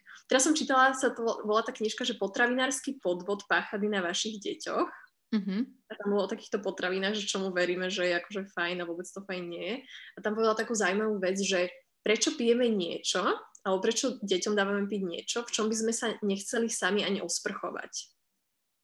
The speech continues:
Speaker 1: Že
Speaker 2: Mhm.
Speaker 1: predstav si, že sa sprchuješ v kole.
Speaker 2: Fuj.
Speaker 1: Že z toho by ti bolo nechutne, že aká si lepka,
Speaker 2: Lepkavá,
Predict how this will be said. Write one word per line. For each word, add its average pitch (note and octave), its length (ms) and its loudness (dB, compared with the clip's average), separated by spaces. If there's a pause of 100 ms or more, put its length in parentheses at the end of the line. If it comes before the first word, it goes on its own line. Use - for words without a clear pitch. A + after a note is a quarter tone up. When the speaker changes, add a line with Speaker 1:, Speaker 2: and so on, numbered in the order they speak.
(140)
Speaker 1:
Že A3+ 160 6
Speaker 2:
Mhm. - 20 4
Speaker 1:
predstav A3 300 4
si, C4 160 2
že - 80 -8
sa A#3+ 140 -4
sprchuješ G#3+ 460 2 (120)
v - 160 -16
kole. F3+ 320 2 (1300)
Speaker 2:
Fuj. - 320 -8
Speaker 1:
Že A3+ 80 -2
z - 80 0
toho C#4 160 4
by A#3+ 80 0
ti A3+ 160 -4
bolo A#3 180 8 (140)
nechutne, C#4 420 6
že D4 140 8
aká E4+ 240 6
si - 320 2 (480)
lepka, B3 560 8
Speaker 2:
Lepkavá, C4 640 6